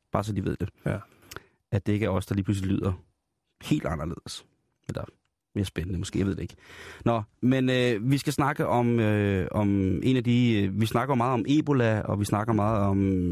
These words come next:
Speaker 1: M R S A og listeria og resistente, øh, øh, viraer. Og vi skal snakke om en af de, og det er meget alvorligt, vi skal snakke om en af de værste, der findes, og det er jo det canadiske band Nickelback.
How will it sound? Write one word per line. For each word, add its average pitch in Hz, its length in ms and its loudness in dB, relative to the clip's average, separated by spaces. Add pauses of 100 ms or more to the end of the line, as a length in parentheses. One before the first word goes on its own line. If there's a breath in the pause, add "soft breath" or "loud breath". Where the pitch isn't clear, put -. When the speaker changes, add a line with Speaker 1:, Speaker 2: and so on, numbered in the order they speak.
(640 loud breath)
Speaker 1:
M 113 120 4
R 110 140 2
S 101 100 -8
A 120 300 2
og 110 60 2
listeria 113 520 2
og 104 100 0
resistente, 113 480 0
øh, 95 600 2
øh, 95 100 0
viraer. 113 440 2 (400 loud breath)
Og 120 100 2
vi 127 60 4
skal 120 120 -2
snakke 139 260 0
om 151 60 4
en 131 100 2
af 123 60 -2
de, 104 460 4
og 90 100 0
det 170 100 2
er 156 40 2
meget 131 200 2
alvorligt, 113 260 0
vi 135 40 -6
skal 151 120 -4
snakke 147 220 0
om 143 80 4
en 135 60 2
af 135 60 -2
de 127 120 4
værste, 127 320 2
der 143 80 0
findes, 113 340 2
og 104 140 -4
det 175 240 2
er 143 60 2
jo 117 340 2
det 110 160 -2
canadiske 131 380 -2
band 131 220 0
Nickelback. 127 580 0